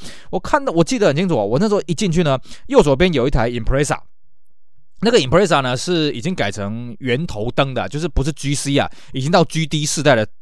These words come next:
Impreza，五门的W R X右驾的。再往前去呢，呃，有看到这个G C的 Impreza 右驾的，然后左手边呢放了一台E V O 七右驾的，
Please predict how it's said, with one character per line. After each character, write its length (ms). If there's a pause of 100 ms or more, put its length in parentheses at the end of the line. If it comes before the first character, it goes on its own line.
Impreza， 420 (120)
五 180
门 160
的 80
W 260
R 140
X 280 (280)
右 160
驾 180
的。 60 (340)
再 220
往 220
前 300
去 260
呢， 200 (220)
呃， 180
有 180
看 300
到 180
这 80
个 120
G 200
C 160
的 140
Impreza 320 (240)
右 160
驾 180
的， 80 (340)
然 120
后 100
左 280
手 200
边 160
呢 120
放 260
了 100
一 60
台 300
E 180
V 160
O 160
七 400 (460)
右 160
驾 220
的， 80